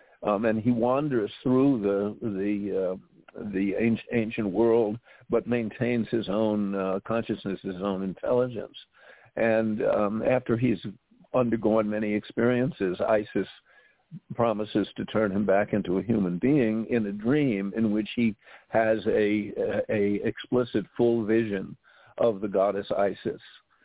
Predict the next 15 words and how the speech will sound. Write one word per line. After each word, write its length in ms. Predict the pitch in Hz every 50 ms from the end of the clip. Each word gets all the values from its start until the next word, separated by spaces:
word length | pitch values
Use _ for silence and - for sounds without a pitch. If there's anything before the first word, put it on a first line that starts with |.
| _ _ _ _ _ _ _ -
And 480 | 117 113 107 101 101 101 101 101 95 - -
so 100 | 107 107
I 120 | 107 113
translated 1120 | 120 - - 135 135 139 143 139 127 123 123 120 117 117 117 113 110 107 107 110 107 - 104
the 100 | 113 107 - -
text 300 | - 120 123 - - - - -
in 180 | 107 104 101 104
which 160 | 110 101 - -
he 80 | - 110
describes 640 | 98 95 98 - - - - 98 95 95 98 104 - -
that, 240 | 95 92 92 - - 131 - _ _ _ _ _ _ _ _ -
that 240 | 127 101 95 95 95
vision. 580 | 98 104 107 101 101 113 98 92 85 85 - - _
To, 300 | - - - - - 92
um, 260 | 80 92 95 - -